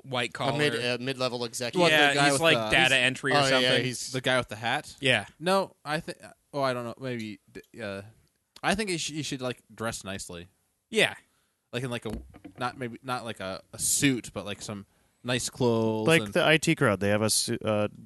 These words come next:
Speaker 4: tie and fucking white shirt on,
Speaker 1: Yeah.
Speaker 4: like, and khakis or
Speaker 1: Yeah.
Speaker 4: something.
Speaker 1: He, you know, he des-, definitely dresses nice.
Speaker 3: Not
Speaker 1: Nope.
Speaker 3: data entry. He shouldn't. He should have a decent job, I think.
Speaker 1: Okay,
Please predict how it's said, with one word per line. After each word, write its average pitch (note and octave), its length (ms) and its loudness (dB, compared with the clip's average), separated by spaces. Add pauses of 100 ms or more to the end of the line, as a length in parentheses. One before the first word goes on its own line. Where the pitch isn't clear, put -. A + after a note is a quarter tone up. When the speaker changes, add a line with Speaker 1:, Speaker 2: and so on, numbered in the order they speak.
(120)
Speaker 4:
tie A#2 280 0
and A#2 380 -2
fucking A2 440 -6
white A2 180 -2
shirt A2 220 -8
on, D#2 240 -10
Speaker 1:
Yeah. E3+ 220 2
Speaker 4:
like, - 80 -12 (360)
and G2 180 -10
khakis G#2 540 -8
or A2 60 -20 (120)
Speaker 1:
Yeah. - 60 -8
Speaker 4:
something. F2 240 -14 (200)
Speaker 1:
He, D3 160 2
you C#3 180 -2
know, A#2+ 260 2
he A#2+ 80 -10
des-, D3 400 0
definitely C3+ 380 0
dresses B2 340 -2
nice. G#2 320 -8
Speaker 3:
Not D#3 160 0
Speaker 1:
Nope. E3 180 4
Speaker 3:
data D3+ 200 2
entry. D#3+ 440 -6
He F3 140 -2
shouldn't. A3 300 -2
He F3+ 160 0
should G#3 140 0
have F#3+ 180 2
a - 20 -4
decent D#3 300 -4
job, A2 320 -2
I E2+ 80 -8
think. F2+ 340 -16 (100)
Speaker 1:
Okay, F#3 280 0